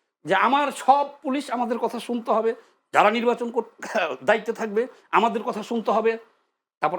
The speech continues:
আরও একজন, চিন্তা করে দেখেন, সহকারী অ্যাটর্নি জেনারেল, উনিও থানায় ডাইরেক্ট যে ওসিকে ডিরেকশন দিতেছে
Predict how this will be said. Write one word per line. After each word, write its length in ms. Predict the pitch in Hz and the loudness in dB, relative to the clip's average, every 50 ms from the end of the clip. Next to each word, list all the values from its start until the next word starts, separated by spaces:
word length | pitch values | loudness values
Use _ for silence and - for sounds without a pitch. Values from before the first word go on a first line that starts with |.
| - | 2
আরও 240 | - 151 196 254 294 | 4 4 6 8 8
একজন, 520 | 330 349 - 349 339 359 339 311 294 320 - _ _ _ _ _ _ _ _ _ _ _ _ _ | 6 6 4 0 -4 -4 -4 -4 -4 -8 -12 _ _ _ _ _ _ _ _ _ _ _ _ _
চিন্তা 260 | - 262 262 262 277 | -2 0 2 2 2
করে 140 | 254 254 240 | 2 2 -2
দেখেন, 220 | 208 208 - 202 185 | -2 -4 -6 -8 -8
সহকারী 380 | - - 240 254 254 285 285 | 0 4 4 4 6 4 4
অ্যাটর্নি 340 | 269 262 254 311 320 381 370 | 4 2 2 4 6 4 6
জেনারেল, 360 | 320 285 247 165 127 113 - - _ _ _ _ _ _ _ _ _ _ _ _ _ _ _ | 6 2 0 0 -4 -6 -12 -18 _ _ _ _ _ _ _ _ _ _ _ _ _ _ _
উনিও 280 | 160 214 269 311 339 339 | 2 4 4 4 2 0
থানায় 300 | - - 269 294 302 311 | 2 0 2 2 2 4
ডাইরেক্ট 360 | 302 269 277 269 294 262 233 | 4 4 4 2 0 -4 0
যে 100 | 277 294 | 2 2
ওসিকে 420 | 277 247 262 254 - 320 - 302 | 4 4 2 0 -2 -4 -4 -4
ডিরেকশন 420 | 240 202 240 226 - - - 175 165 | -4 0 0 0 0 0 -6 -8 -8
দিতেছে 380 | 143 135 - - - - 110 | -8 -10 -12 -14 -14 -16 -18